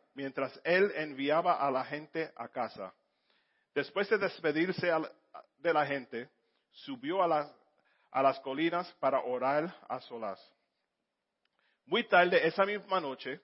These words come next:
los discípulos estaban en la barca en medio del lago y Jesús estaba en tierra solo. Jesús vio que ellos se encontraban en serios problemas, pues remaban con mucha fuerza y luchaban contra el viento y las olas.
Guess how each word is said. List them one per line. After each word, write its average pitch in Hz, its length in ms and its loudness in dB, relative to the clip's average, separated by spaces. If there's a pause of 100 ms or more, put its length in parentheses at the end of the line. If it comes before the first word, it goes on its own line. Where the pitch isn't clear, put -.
los 127 140 -14
discípulos 185 540 -6
estaban 156 400 0
en 160 80 -8
la 160 80 4
barca 131 460 -2 (320)
en 135 200 -6
medio 180 260 -2
del 185 180 0
lago 123 440 -2
y 139 100 -6
Jesús 135 380 -6
estaba 135 580 -4
en 127 160 -14
tierra 160 480 -2
solo. 139 380 -10 (920)
Jesús 196 400 -4
vio 175 200 -2
que 147 280 0
ellos 190 200 -4 (260)
se 151 120 -6
encontraban 147 720 -2
en 131 160 -8
serios 180 460 2
problemas, 131 600 -6 (640)
pues 139 200 -2 (200)
remaban 151 560 0
con 139 200 -10
mucha 160 300 -8
fuerza 123 540 -6 (180)
y 135 120 -8
luchaban 151 480 -4
contra 143 340 -6
el 127 80 -6
viento 151 420 -8
y 135 120 -8
las 120 240 -2
olas. 123 360 -6